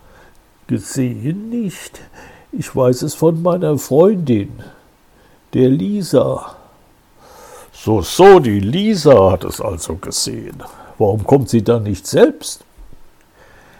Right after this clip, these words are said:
„Die Lisa hat es doch auch nicht gesehen. Sie weiß es vom Heinz. Der hat es ihr erzählt.“ „Und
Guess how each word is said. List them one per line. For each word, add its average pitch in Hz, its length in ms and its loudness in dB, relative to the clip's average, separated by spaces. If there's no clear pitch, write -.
„Die 170 100 -4
Lisa 175 420 0
hat 165 160 2
es 165 200 -4
doch 151 260 -4
auch - 340 -2
nicht 240 400 -6
gesehen. - 760 -10
Sie 151 200 0
weiß 151 260 0
es 220 180 -2
vom 247 340 0
Heinz. 120 880 -2
Der 147 140 4
hat 165 160 2
es 147 140 -6
ihr 170 240 2
erzählt.“ 131 960 -2
„Und 110 380 2